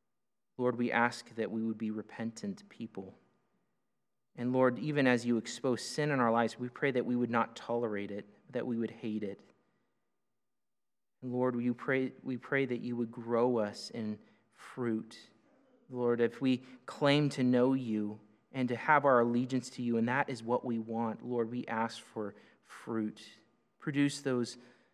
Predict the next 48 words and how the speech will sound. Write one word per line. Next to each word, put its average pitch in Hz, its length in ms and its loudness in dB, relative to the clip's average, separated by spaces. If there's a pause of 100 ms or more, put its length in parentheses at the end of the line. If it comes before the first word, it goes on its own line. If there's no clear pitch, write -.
(760)
things 143 240 4
that 113 60 2
we 113 120 0
just 123 320 -4
read 123 200 6
about 98 500 0 (500)
in 120 100 -4
Galatians. 107 800 -4
Holy 120 280 -4
Spirit, 120 480 -4
manifest 131 760 0
that 104 300 -2
in 104 140 -12
our 104 140 -10
lives. 101 720 -12 (1200)
Lord, 131 100 -4
and 147 40 0
I 180 60 0
pray 180 220 -2
that 123 160 -2
if 110 140 -6
there 117 140 0
are - 40 -4
any 123 220 -2
here 110 160 -6
today 104 220 -4
that 98 140 -6
are 92 60 -2
hiding, 92 520 -6 (1000)
that 110 160 -2
are 113 120 0
trying 139 460 4
to 127 100 -6
hide 117 380 2
within 113 320 0
the 110 80 0
bounds 113 560 2
of 104 220 -6
the 107 60 -6
local 107 420 -6
church, 95 460 -8
or 117 60 -8
they're 127 80 0
trying 156 300 2
to 135 60 2
hide 117 540 6
based 107 300 -2
on 110 200 2